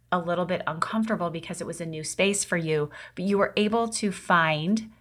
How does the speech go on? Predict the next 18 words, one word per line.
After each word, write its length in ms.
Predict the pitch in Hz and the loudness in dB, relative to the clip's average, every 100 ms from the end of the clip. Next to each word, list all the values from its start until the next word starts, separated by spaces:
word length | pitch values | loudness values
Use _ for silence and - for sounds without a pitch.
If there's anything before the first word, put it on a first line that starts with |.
| _ _ - | _ _ -2
a 60 | 180 | -2
community 840 | 180 196 180 175 175 170 160 175 - | 0 2 4 4 2 0 0 -2 0
and 200 | 175 180 | 0 2
mentors 520 | 160 165 - 160 - | 0 -2 0 -2 -2
to 140 | - 151 | -6 -6
help. 480 | - 277 165 165 - - _ - - _ _ | 4 6 6 2 -4 -8 _ -20 -20 _ _
And 540 | 202 196 180 175 180 - | 6 8 6 4 -2 -6
you 240 | 170 196 | -2 -2
can 180 | 214 220 | 0 0
say, 460 | 202 165 156 156 - | 2 4 4 2 -2
if 300 | 165 160 - _ _ _ _ _ _ _ _ _ | -4 -6 -12 _ _ _ _ _ _ _ _ _
a 100 | 185 | 0
new 280 | 180 185 196 | 2 2 0
view 240 | 180 185 | 0 2
of 120 | 165 | 2
your 220 | 160 160 - | 2 2 6
office 560 | 226 254 170 165 - - _ _ _ _ | 4 4 -2 -2 -8 -14 _ _ _ _
is 260 | 175 160 | -6 -6